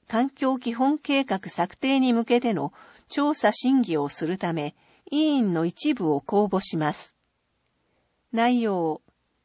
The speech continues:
任期、十月二十日から令和三年十月十九日。選考、書類審査、面接、九月十一日水曜予定。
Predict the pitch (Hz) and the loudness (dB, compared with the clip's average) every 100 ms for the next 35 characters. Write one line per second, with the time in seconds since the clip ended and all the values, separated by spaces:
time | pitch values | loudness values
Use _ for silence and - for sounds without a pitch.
0 | _ 269 311 269 - 156 - _ _ _ | _ 0 0 0 -4 -8 -8 _ _ _
1 | _ - 254 285 285 269 240 220 - 214 | _ -4 -2 0 0 -2 0 -2 -2 -4
2 | 214 175 170 - _ _ 240 285 277 180 | 0 0 0 -4 _ _ -2 2 4 2
3 | - 208 208 190 160 151 - - 247 285 | 2 0 2 0 0 -2 -6 -6 -2 0
4 | 277 277 214 277 262 247 214 139 - - | 0 -2 -4 -2 -2 -2 -4 -4 -8 -12
5 | - _ _ _ _ _ _ _ _ _ | -14 _ _ _ _ _ _ _ _ _
6 | _ - 254 262 262 214 185 165 - _ | _ -4 0 0 0 0 0 -2 -6 _
7 | _ _ _ - 247 240 302 302 - 277 | _ _ _ -4 0 2 2 0 2 0
8 | 123 139 123 _ _ _ _ - 240 285 | 0 -2 -6 _ _ _ _ -2 0 0
9 | - 240 - 160 - _ _ _ _ _ | 0 -2 -2 -8 -8 _ _ _ _ _
10 | - 240 208 - - 226 226 - 208 190 | -2 0 -2 -6 -4 -2 -2 -2 -2 -2
11 | - 175 - - 220 214 208 160 - - | -4 -8 -8 -6 -4 -2 -2 -4 -6 -8
12 | 170 156 175 147 95 | -8 -6 -4 -6 -6